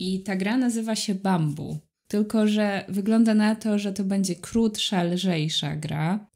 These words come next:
czyli zupełnie inaczej niż te dwie poprzednie, no bo to były cięższe gry euro, które trochę czasu zajmowały.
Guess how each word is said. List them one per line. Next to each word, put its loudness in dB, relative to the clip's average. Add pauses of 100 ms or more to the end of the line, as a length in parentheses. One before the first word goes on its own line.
czyli -2 (120)
zupełnie 0
inaczej 2
niż -2
te -4
dwie -4
poprzednie, -4
no -6
bo -6
to -8
były -4
cięższe -4
gry -6
euro, -6
które -10
trochę -8
czasu -12
zajmowały. -8